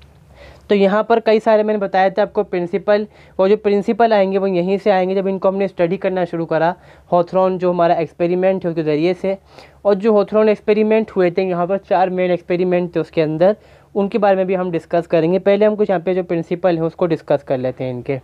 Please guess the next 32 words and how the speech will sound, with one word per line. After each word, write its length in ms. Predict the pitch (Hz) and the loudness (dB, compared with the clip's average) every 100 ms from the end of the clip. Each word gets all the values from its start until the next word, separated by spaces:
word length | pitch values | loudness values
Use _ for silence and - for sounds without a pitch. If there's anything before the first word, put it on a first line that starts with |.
| _ _ - - - - - _ _ | _ _ -20 -20 -20 -20 -20 _ _
तो 60 | 180 | 0
पहला 320 | 202 208 233 | 2 4 2
है 140 | 233 | 2
यहाँ 240 | 226 208 202 | 0 0 0
पर 180 | 220 220 - _ | 0 -2 -8 _
treat 300 | 220 240 233 - | -6 -4 -6 -4
employees 680 | 208 185 190 196 208 185 214 _ _ 165 | -4 -2 2 2 2 -2 -4 _ _ -6
well 340 | 151 202 220 - | 0 2 2 0
as 160 | 196 185 - | 0 0 -2
individual, 680 | 180 160 151 147 139 151 139 135 _ _ _ _ _ - - _ | -4 -4 -4 -4 -6 -6 -6 -8 _ _ _ _ _ -20 -20 _
यानी 260 | 175 180 226 | 0 2 2
कि 140 | 233 | 2
जो 200 | 247 254 - | 2 2 2
employees 680 | 220 202 202 202 214 233 202 | 0 0 2 4 4 0 -8
है 340 | 175 208 214 226 | -6 -2 -2 -2
उसको 360 | 196 185 226 226 | -8 -4 -2 -2
individually 680 | 233 202 220 226 202 226 220 | -2 -4 -4 -4 -2 0 2
आप 180 | 226 208 | 2 0
उसको 180 | 202 208 | -2 -6
treat 260 | 185 175 165 | -2 -6 -4
करिए। 420 | 156 143 139 135 _ _ _ _ - - - - _ _ | -4 -2 -4 -6 _ _ _ _ -20 -20 -20 -20 _ _
मतलब 280 | 170 175 214 - | -2 0 0 0
कंपनी 460 | 208 196 226 226 | -2 2 0 0
के 160 | 226 247 | 0 0
अंदर 420 | 226 196 185 190 | 2 0 2 2
सौ 300 | 185 - 214 | 2 2 2
लोग 300 | 226 208 208 - | 4 2 2 0
काम 220 | 196 202 | 0 0
कर 180 | 202 170 | 0 0
रहे 300 | 170 165 156 | -2 -2 -6
हैं 180 | 165 156 | -4 -4
यहाँ 320 | 151 143 | -6 -6